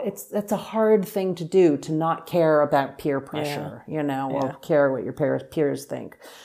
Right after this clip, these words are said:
Speaker 1: But I would just tell her, just, you know, sit tight, honey. It'll be okay. You know, it'll all be in the past.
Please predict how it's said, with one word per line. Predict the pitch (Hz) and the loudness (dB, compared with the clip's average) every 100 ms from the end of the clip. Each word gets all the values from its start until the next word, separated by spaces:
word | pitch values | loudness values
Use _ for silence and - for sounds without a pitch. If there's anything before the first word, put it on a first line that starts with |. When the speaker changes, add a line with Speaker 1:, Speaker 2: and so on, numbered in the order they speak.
| - | -6
Speaker 1:
But | - | 6
I | 202 | 8
would | 196 | 8
just | 190 170 | 2 -6
tell | - 170 160 | -4 2 2
her, | 139 151 | 2 -2
just, | 139 180 170 - - | -2 -4 -6 -10 -10
you | 170 | -8
know, | 139 | -6
sit | 135 - 202 - | -8 -4 -4 -4
tight, | - 139 117 | -4 -2 -2
honey. | 131 127 127 123 - | -6 -8 -8 -10 -14
It'll | - 165 | -6 -4
be | 160 160 151 | -2 -2 0
okay. | 147 147 135 131 - | 0 0 2 0 -2
You | 139 | -2
know, | 131 131 127 | -2 -4 -4
it'll | 151 143 | -2 0
all | 147 147 147 151 | 4 6 6 2
be | 147 | -2
in | 143 | -2
the | 143 | -2
past. | 143 - 156 - - | -4 -8 -10 -12 -16